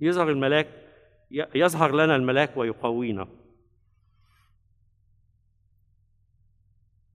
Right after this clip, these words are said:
الخدمة نمرة خمسة اللي هي، أو تبقى المفروض ستة يعني، بس مكتوبة غلط هنا يعني. خدمة الهروب إلى مصر،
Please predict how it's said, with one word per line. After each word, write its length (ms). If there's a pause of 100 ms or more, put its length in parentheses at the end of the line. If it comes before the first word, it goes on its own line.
(300)
الخدمة 380
نمرة 260
خمسة 460 (400)
اللي 160
هي، 180 (220)
أو 160
تبقى 240
المفروض 300
ستة 320
يعني، 240
بس 200
مكتوبة 280
غلط 320
هنا 160
يعني. 220 (1160)
خدمة 360
الهروب 680 (400)
إلى 200
مصر، 420